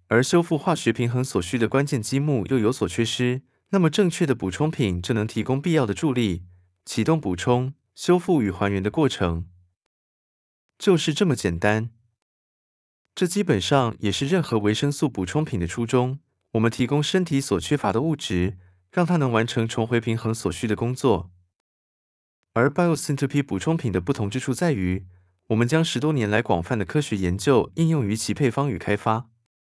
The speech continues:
我们运用了关于调节自主神经系统的研究所得，创造出能提供原料的配方，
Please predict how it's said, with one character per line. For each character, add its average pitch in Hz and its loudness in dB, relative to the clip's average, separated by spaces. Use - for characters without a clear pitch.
我 113 2
们 123 2
运 180 2
用 175 2
了 107 4
关 151 0
于 127 0
调 117 2
节 113 0
自 151 -2
主 110 -2
神 101 -2
经 135 -2
系 170 -2
统 107 -2
的 90 -2
研 92 0
究 - 0
所 98 -2
得， 87 -2
创 185 0
造 170 4
出 156 -2
能 117 0
提 113 -4
供 139 0
原 98 0
料 131 2
的 110 -2
配 107 0
方， 117 0